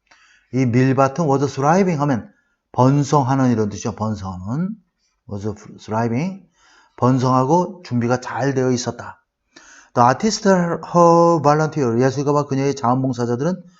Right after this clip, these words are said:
수확을 했다는 얘기죠. 수천 파운드의 밀을 수확을 했어. 나눠줄 수 있는. 자, 푸드뱅크에다가,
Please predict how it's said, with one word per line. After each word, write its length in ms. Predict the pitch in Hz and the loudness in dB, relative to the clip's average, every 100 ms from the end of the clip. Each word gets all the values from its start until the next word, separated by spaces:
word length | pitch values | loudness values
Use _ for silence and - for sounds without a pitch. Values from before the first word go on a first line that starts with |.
| _ _ | _ _
수확을 440 | - - 156 147 | -8 2 4 4
했다는 280 | 143 139 139 | 0 0 -2
얘기죠. 160 | 135 117 | -2 -4
수천 520 | - 139 - 151 147 | -2 -6 -2 -4 -4
파운드의 580 | - 127 135 131 135 - _ - | -2 -2 0 -4 -6 -8 _ -6
밀을 320 | 120 139 147 | 2 4 4
수확을 360 | 131 131 123 123 | 0 -2 0 2
했어. 640 | 120 113 95 123 165 165 - - | 0 -4 -6 -4 -6 -8 -18 -2
나눠줄 540 | 110 120 117 - 113 | 0 2 0 -2 -8
수 160 | - 117 | -4 -4
있는. 460 | 104 127 208 240 - _ _ _ _ _ _ | -2 0 -2 -4 -12 _ _ _ _ _ _
자, 120 | 120 | -6
푸드뱅크에다가, 1400 | 113 - 220 - 156 160 156 - 127 104 98 110 123 131 | -2 0 0 2 2 2 -2 -2 -2 -2 -2 0 0 -2